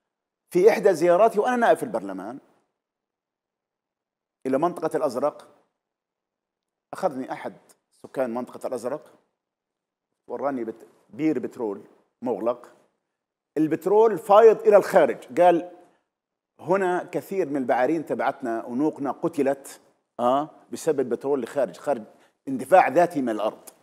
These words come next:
ومغلق." عندنا إحنا البوتاس، عندنا الفوسفات،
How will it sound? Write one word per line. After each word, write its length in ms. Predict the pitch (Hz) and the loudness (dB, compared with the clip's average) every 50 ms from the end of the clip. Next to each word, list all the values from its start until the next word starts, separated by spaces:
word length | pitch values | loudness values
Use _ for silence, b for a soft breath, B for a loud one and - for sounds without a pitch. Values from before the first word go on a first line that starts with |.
| _ _ _ _ _ _ _ _ _ _ _ _ _ - | _ _ _ _ _ _ _ _ _ _ _ _ _ -12
ومغلق." 600 | 139 143 185 202 208 214 170 131 - - - _ _ _ _ _ _ _ _ _ _ _ _ _ _ _ _ _ _ _ _ _ _ _ _ _ _ _ _ _ _ _ _ _ _ _ _ _ _ _ _ _ _ _ _ - - | -10 -6 -6 -6 -4 -4 -6 -6 -8 -18 -20 _ _ _ _ _ _ _ _ _ _ _ _ _ _ _ _ _ _ _ _ _ _ _ _ _ _ _ _ _ _ _ _ _ _ _ _ _ _ _ _ _ _ _ _ -12 -8
عندنا 300 | - 196 170 175 170 180 | -6 -4 -2 -2 -2 -2
إحنا 200 | 170 170 185 165 | -4 -4 -4 -2
البوتاس، 760 | 156 143 156 147 - 170 165 165 151 143 - - - - _ _ _ _ _ _ _ _ _ _ _ _ _ _ _ _ _ _ _ _ _ _ _ _ - | -2 -2 -2 -2 0 0 0 0 0 -4 -8 -16 -18 -20 _ _ _ _ _ _ _ _ _ _ _ _ _ _ _ _ _ _ _ _ _ _ _ _ -6
عندنا 160 | 165 170 165 160 | -4 -2 -2 -2
الفوسفات، 680 | 156 156 180 170 175 - 190 202 190 175 - - - | 0 0 -2 -2 -2 2 4 4 4 4 2 -4 -10